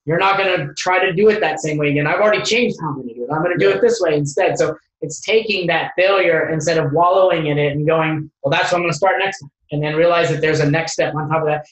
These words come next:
Speaker 1: And it may take six or seven attempts.
Speaker 2: Yeah.
Speaker 1: But at the same time, you accomplish, as we always say, the mission.
Speaker 2: Yeah. Dude, and, and now to the present, I mean, you skydived today, right?
Speaker 1: Yeah.
Speaker 2: I mean, you, you jumped out of an airplane today.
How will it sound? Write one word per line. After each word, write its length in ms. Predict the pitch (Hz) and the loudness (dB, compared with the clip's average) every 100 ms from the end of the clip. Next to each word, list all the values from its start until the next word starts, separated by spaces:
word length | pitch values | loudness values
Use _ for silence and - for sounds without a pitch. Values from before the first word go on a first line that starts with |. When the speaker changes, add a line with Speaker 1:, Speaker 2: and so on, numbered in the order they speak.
| _ | _
Speaker 1:
And 80 | 147 | -4
it 140 | 226 139 | -2 -2
may 220 | 156 262 | -2 -2
take 180 | 185 147 | -4 -4
six 240 | - 143 | -8 -12
or 60 | - | -12
seven 260 | 127 120 - | -14 -16 -20
attempts. 340 | - _ _ _ | -20 _ _ _
Speaker 2:
Yeah. 240 | 156 160 - - | -2 -2 -4 -2
Speaker 1:
But 100 | 170 | 0
at 80 | 180 | 0
the 80 | |
same 160 | 160 185 | -2 -2
time, 320 | 202 185 131 | -2 -2 -2
you 160 | 143 196 | 2 2
accomplish, 580 | 127 170 175 170 151 143 | 2 -2 0 2 0 0
as 120 | 160 | 0
we 120 | 151 | 2
always 220 | 160 160 | 2 2
say, 160 | 156 151 | 2 0
the 80 | 147 | 0
mission. 320 | 160 135 - 131 | -2 -4 -8 -6
Speaker 2:
Yeah. 280 | 190 - - - | -2 -2 -4 -8
Dude, 140 | 165 185 | -2 0
and, 180 | 170 175 | 2 2
and 320 | 165 156 156 | 0 0 2
now 240 | 170 220 - - | 2 0 -2 -4
to 60 | |
the 100 | 139 123 | -4 -2
present, 460 | 180 208 160 131 | 0 0 0 -2
I 40 | 123 | -4
mean, 280 | 139 131 - _ _ _ | -4 -6 -10 _ _ _
you 140 | 135 | -6
skydived 540 | 175 - 180 202 147 - | -6 -2 -2 0 0 -2
today, 280 | 127 147 165 | -2 0 2
right? 220 | - - | 0 -4
Speaker 1:
Yeah. 160 | 135 - - _ - | -8 -10 -14 _ -2
Speaker 2:
I 80 | |
mean, 260 | 147 151 151 | 2 4 4
you, 120 | 170 | 2
you 220 | 165 160 160 | 2 2 2
jumped 260 | 175 160 | 2 2
out 200 | 160 147 | 0 0
of 60 | - | 0
an 60 | 180 | 0
airplane 360 | - - 175 | 0 0 0
today. 680 | - 170 - - 160 147 156 | 0 2 2 2 2 0 -2